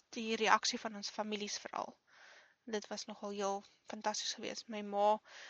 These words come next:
se eerste kleinkind, en ek weet, dis, sy is bietjie ver, maar sy, ehm, ek het haar gevra om vir my 'n kombersie te hekel. So, dit is, eh, ietsie spesiaal en ietsie meer persoonlik as iets wat jy gekoop het. En, ehm,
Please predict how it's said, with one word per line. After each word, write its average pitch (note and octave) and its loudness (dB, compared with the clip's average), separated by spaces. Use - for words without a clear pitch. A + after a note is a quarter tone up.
se - 0
eerste A#3 6
kleinkind, A#3+ -4
en G#3 -4
ek - -14
weet, G#3+ 0
dis, G#3+ -8
sy A3+ 2
is - -4
bietjie - -8
ver, A#3 12
maar A3+ 0
sy, A3+ 2
ehm, G#3+ 4
ek B3 6
het A3+ 8
haar A3 2
gevra A3+ 6
om A#3 -8
vir A#3 -4
my G#3 6
'n F3+ -4
kombersie G#3+ 6
te A3+ -2
hekel. D4 2
So, A3 0
dit G#3+ -2
is, G#3+ -6
eh, A3 -2
ietsie A#3+ -2
spesiaal G#3 4
en - -18
ietsie A3 -4
meer G3+ -4
persoonlik A3 0
as - -8
iets - -10
wat - -8
jy E3+ -4
gekoop - 0
het. - -2
En, G#3+ -4
ehm, G#3+ -2